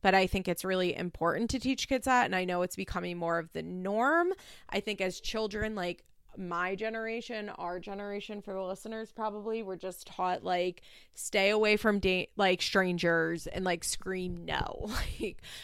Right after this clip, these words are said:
I think that's all we learned. I don't remember ever learning, like,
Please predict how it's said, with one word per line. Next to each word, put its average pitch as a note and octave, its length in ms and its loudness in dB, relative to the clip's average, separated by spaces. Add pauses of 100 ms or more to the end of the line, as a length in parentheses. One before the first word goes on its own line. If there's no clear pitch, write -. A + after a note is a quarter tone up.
(100)
I A#3 60 -2
think A3+ 140 4
that's B3+ 240 6 (100)
all F3+ 380 6
we C4+ 220 4
learned. E4 420 4
I A3+ 100 2
don't G3 300 -2 (380)
remember F#3 500 2
ever F#3+ 360 2
learning, F#3 500 -4
like, F3+ 440 -4